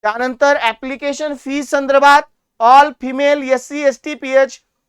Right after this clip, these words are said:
For all other post पाचशे रुपये, जनरल, ओबीसी, ईडब्ल्यूएस पंधराशे,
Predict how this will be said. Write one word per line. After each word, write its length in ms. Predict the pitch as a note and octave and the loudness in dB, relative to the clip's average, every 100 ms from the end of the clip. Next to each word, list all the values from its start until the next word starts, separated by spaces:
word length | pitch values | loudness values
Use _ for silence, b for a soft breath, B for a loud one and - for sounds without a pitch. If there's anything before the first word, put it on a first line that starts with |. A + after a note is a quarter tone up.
| _ - | _ 0
For 120 | C4+ | 2
all 260 | C4 C#4 C#4+ | 4 4 6
other 200 | C#4+ C#4+ C#4+ | 6 2 2
post 160 | C#4+ D4 - | 0 0 -2
पाचशे 380 | A#3+ A3 - C#4 | -6 -6 0 0
रुपये, 340 | C4+ C#4+ C#4+ | 0 2 2
जनरल, 460 | G#3 A#3+ A#3+ C4 D4 | 2 -4 0 0 4
ओबीसी, 480 | C4 A#3+ B3+ C#4+ C4 | 2 2 -8 -10 -4
ईडब्ल्यूएस 480 | B3+ A#3+ C4+ C#4+ | -2 -2 0 -2
पंधराशे, 680 | - A#3 A3 C4 C4+ C#4+ C#4+ | -2 -6 0 0 0 -2 -6